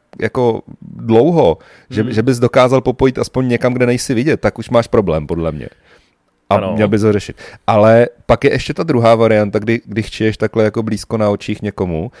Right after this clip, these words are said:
Speaker 1: a sice, že seš tak na hovna, že prostě musíš. A, a je ti to jedno a nevíš, že tam ty lidi jsou.
Speaker 2: Hmm, tak ale to zase je takový jako, víš, tak se nemáš takhle ožrat,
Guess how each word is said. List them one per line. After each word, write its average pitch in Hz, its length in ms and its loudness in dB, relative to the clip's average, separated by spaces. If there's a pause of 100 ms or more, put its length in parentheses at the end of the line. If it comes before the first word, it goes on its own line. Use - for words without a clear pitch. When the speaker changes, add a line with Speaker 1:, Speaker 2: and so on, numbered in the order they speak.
(220)
Speaker 1:
a - 80 -8
sice, 117 260 -4
že 123 80 -2
seš - 240 -4 (440)
tak - 220 -4
na 147 80 -2
hovna, 113 560 0
že 104 140 -4
prostě 120 640 2
musíš. 110 560 -12
A, 101 80 2
a 120 140 0
je 120 100 0
ti 120 80 -6
to 123 80 2
jedno 113 220 0
a 92 40 -2
nevíš, 120 220 0
že 101 80 0
tam 95 140 -2
ty 98 80 -2
lidi 85 180 -2
jsou. 76 200 -10 (180)
Speaker 2:
Hmm, 123 280 -8
tak - 220 -8
ale 117 140 -4
to 107 140 -16
zase 101 220 -12
je 98 40 -10
takový 90 380 -14
jako, 87 440 -10
víš, 101 200 -14
tak 101 140 -12
se 113 120 -6
nemáš 95 300 -8
takhle - 260 -12
ožrat, 82 400 -12